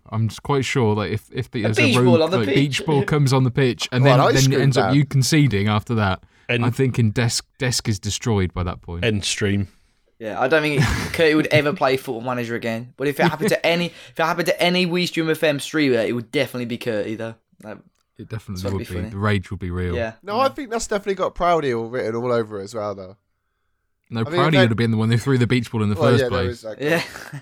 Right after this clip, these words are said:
Speaker 2: Yeah. <laughs>
Speaker 4: It would be
Speaker 1: I'm
Speaker 4: in the
Speaker 1: going on
Speaker 4: sec-,
Speaker 1: holiday to Mexico, lads.
Speaker 4: it, it'd be in the second half, though, 'cause he'd always be drawing nil-nil at half time.
Speaker 2: Yeah, yeah, exactly.
Speaker 4: Leash.
Speaker 1: Crucial point.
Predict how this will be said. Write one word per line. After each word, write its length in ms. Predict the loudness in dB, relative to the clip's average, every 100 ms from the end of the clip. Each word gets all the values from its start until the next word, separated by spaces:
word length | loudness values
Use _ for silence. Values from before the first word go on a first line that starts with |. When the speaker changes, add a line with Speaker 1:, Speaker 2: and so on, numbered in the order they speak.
| -8
Speaker 2:
Yeah. 360 | -6 -8 -8 _
<laughs> 320 | -20 _ -6
Speaker 4:
It 60 |
would 120 | -6 0
be 80 |
Speaker 1:
I'm 40 | 2
Speaker 4:
in 60 | 4
the 40 |
Speaker 1:
going 40 | 6
on 60 |
Speaker 4:
sec-, 80 | 6
Speaker 1:
holiday 200 | 6 2
to 60 | 2
Mexico, 360 | 2 2 2 2
lads. 460 | 2 2 -4 -14 -6
Speaker 4:
it, 80 |
it'd 260 | -2 0 0
be 80 | 0
in 80 | 0
the 40 |
second 300 | 0 -2 0
half, 220 | 0 0
though, 140 | -2 -8
'cause 200 | -8 -10
he'd 140 | -10 _ _ _ -10
always 260 | -6 -6
be 120 | -10
drawing 320 | -10 -8 -6 -6
nil-nil 320 | -8 -8 -10
at 40 | -12
half 180 | -16
time. 240 | _ -20 -20 _ _ _ _
Speaker 2:
Yeah, 100 | -10 -8
yeah, 260 | -8 -12
exactly. 400 | -16 -18 -20 -18
Speaker 4:
Leash. 920 | -16 -14 -14 -14 -14 -14 -16 -16 -18 _ _ _ _ _ -20 -20 -20 _
Speaker 1:
Crucial 340 | -2 -2 -2 -4
point. 320 | -2 -2